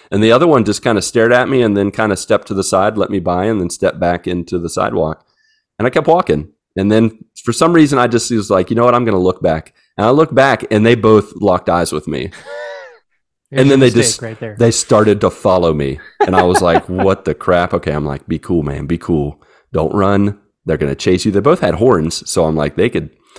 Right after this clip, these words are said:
Speaker 1: I was, I thought I was gonna be, turn into, like, America's Funniest Home Videos or Candid Camera or something, like, turn into a meme. And, uh, they followed me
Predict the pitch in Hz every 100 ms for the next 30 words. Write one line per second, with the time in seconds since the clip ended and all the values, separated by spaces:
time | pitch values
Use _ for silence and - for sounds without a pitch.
0 | - _ _ - 113 113 - 98 104 92
1 | 82 82 87 80 73 - 92 87 80 78
2 | 73 78 80 80 82 - 85 78 - 80
3 | 87 90 82 80 76 - 76 76 85 _
4 | _ _ _ - 92 90 76 90 95 80
5 | 78 80 78 80 78 76 69 - _ -
6 | 92 85 85 78 87 95 87 87 _ _
7 | _ _ _ _ 82 85 82 82 82 82
8 | 82 82 82 _ _ _ 90 92 - 90
9 | 110 82 76 73